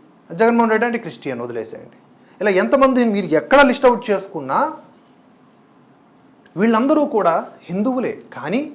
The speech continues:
ఎంత ద్రోహపూరితంగా మాట్లాడతారు చూడు, కేవలం పదవుల కోసం. ఆ పదవుల, ఆ మజా, ఆ పిచ్చిలో పడి ఇంత ద్రోహం చేస్తున్నారు, ఇంత పాప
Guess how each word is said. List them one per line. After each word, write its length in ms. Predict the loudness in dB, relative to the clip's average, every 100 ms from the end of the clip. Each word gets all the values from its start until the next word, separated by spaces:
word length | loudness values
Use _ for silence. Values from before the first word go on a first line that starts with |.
| -14
ఎంత 260 | -14 -4 -4
ద్రోహపూరితంగా 840 | -4 0 0 0 -2 -2 -2 -6
మాట్లాడతారు 560 | -8 -10 -10 -12 -12 -18
చూడు, 200 | -20 -12
కేవలం 600 | -4 2 4 6 6 4 2 -10 -20 _ _
పదవుల 260 | -4 -2 -2
కోసం. 320 | -6 -16 -20 _ _ _ _ _ _ _
ఆ 60 | -2
పదవుల, 540 | 0 4 4 4 2 -4 -18 -12
ఆ 80 | -8
మజా, 500 | -4 2 4 4 -2 -20 -10
ఆ 40 |
పిచ్చిలో 560 | -10 -2 -2 0 4 4
పడి 480 | 4 0 0 -6 -10 -20 _ _
ఇంత 200 | -18 -10
ద్రోహం 400 | -6 -2 -2 -2
చేస్తున్నారు, 380 | -6 -8 -8 -8
ఇంత 140 | -6 -4
పాప 340 | 0 0